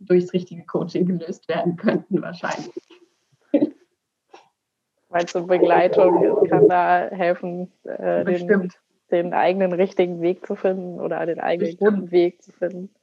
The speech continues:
Speaker 1: Ja.
Speaker 2: Ähm, du hast ja selber, also du hast ja selber viele Dienstreisen gemacht, hast du, hast du beschrieben. Ähm, was gibt's denn vielleicht was, was dieses, also diese Privilegien oder diese gefühlten Privilegien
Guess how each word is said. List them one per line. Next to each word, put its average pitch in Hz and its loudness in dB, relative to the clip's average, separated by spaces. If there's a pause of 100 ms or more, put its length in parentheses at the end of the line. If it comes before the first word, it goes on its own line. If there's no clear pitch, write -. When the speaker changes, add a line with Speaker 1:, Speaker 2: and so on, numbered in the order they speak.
(580)
Speaker 1:
Ja. 202 -8
Speaker 2:
Ähm, 175 4
du 180 6
hast - 4
ja 220 8
selber, 220 6
also 196 4
du 185 8
hast 196 2
ja 220 6
selber 220 6
viele 185 0
Dienstreisen 185 -2
gemacht, 180 -6
hast - -12
du, 170 -4
hast - -6
du 180 -6
beschrieben. 196 -4 (160)
Ähm, 185 -2 (1400)
was 185 -2 (300)
gibt's 220 0
denn 220 2
vielleicht 202 0
was, 190 -2
was 185 -2 (220)
dieses, 180 0
also 175 -4
diese 180 -2
Privilegien 190 0
oder 180 0
diese 175 -8
gefühlten 226 -4
Privilegien 190 0